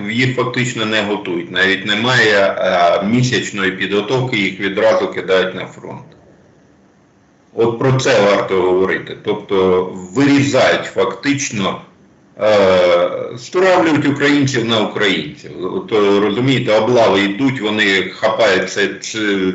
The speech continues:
чоловіче населення і на фронт. Тому, е, я звертаюся до своїх краян, якщо ви вже мобілізовані, здавайтеся в полон,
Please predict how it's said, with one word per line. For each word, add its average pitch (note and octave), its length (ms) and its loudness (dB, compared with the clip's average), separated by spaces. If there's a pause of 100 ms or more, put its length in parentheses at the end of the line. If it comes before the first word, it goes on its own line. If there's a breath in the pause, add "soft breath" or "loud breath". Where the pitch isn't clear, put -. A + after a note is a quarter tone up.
(100)
чоловіче G#2 520 -4
населення G2+ 640 0
і F#2 100 0
на F#2+ 140 0
фронт. F2+ 380 -10 (920 loud breath)
Тому, C3+ 500 2
е, A2 160 2
я C3+ 240 4
звертаюся C3 640 2
до G2 160 -2
своїх G#2+ 420 0
краян, A#2 460 2
якщо G#2 340 0
ви G#2+ 120 2
вже F#2 500 -2 (120)
мобілізовані, F#2+ 1000 -2 (120)
здавайтеся A2 760 0
в - 140 -4
полон, A#2+ 420 0